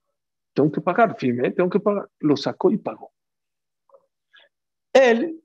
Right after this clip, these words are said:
le preguntó, no sé si a Rabel Yoshif, a un jajam muy grande,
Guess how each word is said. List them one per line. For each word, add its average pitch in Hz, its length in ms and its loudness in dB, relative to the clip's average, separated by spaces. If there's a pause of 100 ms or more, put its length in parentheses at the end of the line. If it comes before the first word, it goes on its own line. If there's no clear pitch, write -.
(120)
le 170 100 -4
preguntó, 180 540 0
no 190 180 -8
sé 175 140 -6
si 147 100 -6
a 123 40 -4
Rabel 123 280 -8
Yoshif, 170 360 -2
a 156 60 -4
un 156 120 0
jajam 160 260 -2
muy 151 100 0
grande, 139 440 -4